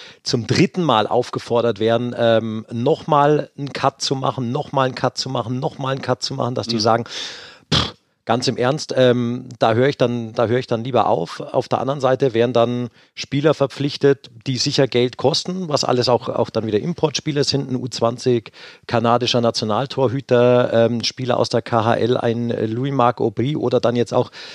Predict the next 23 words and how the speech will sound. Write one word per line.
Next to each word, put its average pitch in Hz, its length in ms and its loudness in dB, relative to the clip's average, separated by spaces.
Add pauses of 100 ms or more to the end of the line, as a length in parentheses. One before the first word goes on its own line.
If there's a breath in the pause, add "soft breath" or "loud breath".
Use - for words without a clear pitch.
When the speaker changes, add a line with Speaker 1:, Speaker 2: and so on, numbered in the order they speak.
(240 loud breath)
Speaker 1:
ähm, 117 460 2
Daniel 117 520 0
Pieta, 139 440 2
der 120 420 2
sicher 131 300 -2
auch 120 140 -2
seinen 131 200 0
Preis 135 400 0
hat. 139 120 0 (280)
Natürlich 123 480 -2
sind 123 160 -2
es - 240 0
irgendwie 120 340 -2
auch 110 120 0
die, 117 340 -2
die 107 180 -6
Gesetze 107 380 2
des 104 160 0
Marktes 135 380 -4
und 131 120 -6
des - 140 -4
Geschäfts, - 400 -2
aber 117 300 2